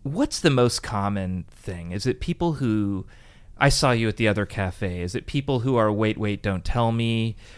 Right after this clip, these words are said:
Are people coming up who are fans of the podcast? What's kind of the mix? And can you tell by the look in their eye which one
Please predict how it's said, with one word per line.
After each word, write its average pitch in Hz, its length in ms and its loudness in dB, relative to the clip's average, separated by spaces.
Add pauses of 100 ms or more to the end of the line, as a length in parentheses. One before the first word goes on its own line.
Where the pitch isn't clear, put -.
(120)
Are 113 120 2
people 139 300 0
coming 110 320 0
up 110 280 2
who 101 580 -2
are 92 200 -6
fans 110 380 0
of 98 80 -4
the 92 80 -2
podcast? 117 1000 0 (1120)
What's 160 360 2
kind 202 220 4
of 175 80 4
the 123 80 4
mix? 117 600 0
And 123 200 0
can 139 220 2
you 151 100 2
tell 131 320 8
by 120 140 6
the 107 100 0
look 110 260 0
in 110 120 2
their 98 180 2
eye 98 220 0
which 101 320 -4
one 95 580 -4